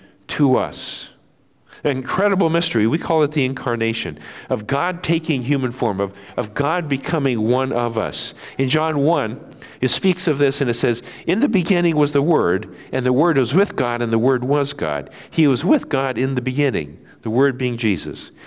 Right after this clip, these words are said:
It says, "Through him all things were made. Without him nothing was made that has been made. In him was life, and that life was the light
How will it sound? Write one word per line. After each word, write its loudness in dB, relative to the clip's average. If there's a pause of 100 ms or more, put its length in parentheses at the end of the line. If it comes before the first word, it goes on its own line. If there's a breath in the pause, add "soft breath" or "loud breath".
(120 loud breath)
It -10
says, 0
"Through 2
him 4
all 2
things 0
were 4
made. 0
Without -2
him -2 (340 loud breath)
nothing 0
was 2
made 0
that 0
has -4
been -2
made. -2 (520 loud breath)
In 0
him 2
was 2
life, -2 (240 loud breath)
and -2
that 0
life 0
was -2
the 0
light -2